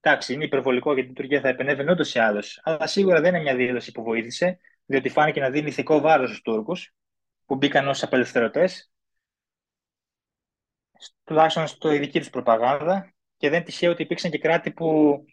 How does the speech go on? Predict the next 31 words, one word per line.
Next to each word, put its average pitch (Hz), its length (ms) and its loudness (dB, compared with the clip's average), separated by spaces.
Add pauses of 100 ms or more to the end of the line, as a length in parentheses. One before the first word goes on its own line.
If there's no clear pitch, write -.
(520)
βοήθησαν 165 400 4
την 135 100 -10
τουρκική 120 320 -4
εισβολή 113 680 0
και - 100 -4
την 151 140 -2
εξήραν. 135 500 2 (960)
Διότι 135 260 2
και - 120 -2
καλά 165 680 4
θα 131 400 -2 (120)
έβγαζε 147 320 -2
το 139 120 -8
κακό 135 360 -2
δικτατορικό 135 500 -2
ελληνικό 131 300 -2
καθεστώς 127 400 -6
από 127 160 0
εκεί. 123 320 -2 (480)
Για 127 140 0
παράδειγμα, 151 680 4 (260)
η 131 100 0
Λιβύη 127 380 2
του 147 120 -8
Καντάφη 135 680 0 (200)
προμήθευσε 175 720 -2
με 190 100 2
όπλα 131 280 2
την 113 120 -6
Τουρκία 110 380 -4
τότε. 101 340 -4